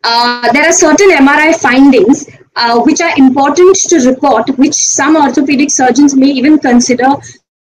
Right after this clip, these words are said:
cases of surgery, but there is no hard and fast rule about this. We have to report these findings and leave it up to the surgeon to decide. So some findings like a superior humeral migration, if there is tendon retraction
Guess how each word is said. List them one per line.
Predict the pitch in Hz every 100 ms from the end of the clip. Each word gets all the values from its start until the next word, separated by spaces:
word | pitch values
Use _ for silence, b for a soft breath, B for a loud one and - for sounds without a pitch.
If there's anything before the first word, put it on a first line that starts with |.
| _ _ _ _ _ _ - 285 269
cases | 240 233 254 247
of | 247
surgery, | - 226 - 415 285
but | - 277 247
there | 285
is | 339 320
no | 339
hard | 269 226 226
and | 285
fast | 285 277 - 233
rule | 240 233
about | 208 202 190
this. | 220 320 - _ _ b _ 220
We | 294 330
have | 320
to | 339 277
report | 254 254 294 285
these | 320 311
findings | - 277 285 285 381
and | 330 277
leave | 254 285
it |
up | 247 240
to | 254
the | 285
surgeon | - 226 226 254
to | 262
decide. | - 269 - - _ _ _ _
So | - 302
some | - 285 339
findings | - 285 277 277 294
like | 285 277
a |
superior | 294 - - 269 269 294
humeral | 262 254 262 262 269 254
migration, | 220 214 233 240 262 - 262 269 B B B
if | - 277
there | 262 285 285
is | 320
tendon | 277 262 269 311
retraction | 269 - 247 240 - 294 285